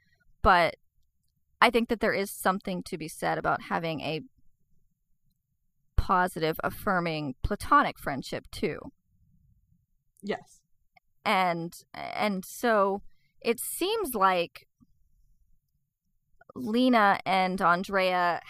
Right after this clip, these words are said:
Speaker 1: had that to a point until it got to where Andrea felt like she couldn't confide in Lena because she was ashamed, maybe, which I could understand because somebody like Lena is intimidating.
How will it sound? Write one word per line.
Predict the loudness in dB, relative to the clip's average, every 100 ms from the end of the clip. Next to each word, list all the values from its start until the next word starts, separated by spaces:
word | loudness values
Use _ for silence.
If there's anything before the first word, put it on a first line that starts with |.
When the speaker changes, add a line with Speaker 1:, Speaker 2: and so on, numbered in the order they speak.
| -6 0
Speaker 1:
had | 0
that | 0 -4 -4
to | -10
a | -10
point | -12 -14 -14 _ -20 _ _ _ _ _ _ _ _ _ _ _ _ _ _ _ _ -6
until | -6 -2 2 4 4
it | 2 -2 -2 2
got | 6 6 4 -4
to | -2 0
where | 0 0 0 0 -2 _ _ _ _ _ _ _ _ _ _ _ _ _ _ -2
Andrea | -2 0 0 0 0
felt | -2 -2
like | -2 -6
she | -14 -8
couldn't | -8 -8 -8
confide | -8 -10 -2 -2 0 -4
in | -6
Lena | -6 -6 -4 -4
because | -6 -10 -12
she | -14 -10
was | -10 -10 -14
ashamed, | -10 -6 -4 -6 -8 -8
maybe, | -4 -2 -4 -6 -10 -20 _ _ _ _ _ _ -4
which | -2 2
I | 2
could | 2
understand | 2 0 0 0 2 0
because | -2 -4 -8
somebody | -2 0 0 0
like | 0 -2
Lena | -4 -4 -2 -4
is | -6 -8 -8
intimidating. | -10 -8 -8 -6 -8 -10 -14